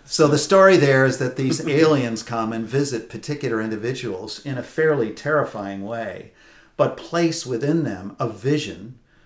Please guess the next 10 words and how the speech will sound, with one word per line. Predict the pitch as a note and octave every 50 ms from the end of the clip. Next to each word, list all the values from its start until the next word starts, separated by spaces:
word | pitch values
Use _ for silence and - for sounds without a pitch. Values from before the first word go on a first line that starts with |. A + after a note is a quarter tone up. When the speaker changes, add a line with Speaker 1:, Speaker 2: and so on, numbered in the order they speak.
| _ _ -
Speaker 1:
of | B2+ A#2+ A2 G#2
literally | A2 C3 C#3 D3 A#2+ G#2 F#2 F#2 F#2+ G#2 A2 A2+ A2 - - _ - - -
a | - -
thing, | - - - C#3 D3+ E3 - - - G#2+ C#3 D3+ - - - _ _ _ _ -
uh, | A#2+ B2 B2
that | A2 C3+ C3+ - -
they're | - B2+ C3 C#3
all | C#3+ C#3+ C#3 B2+
obsessed | A2+ A2+ - - - - E3 C#3+ - - - -
with. | F2+ - - -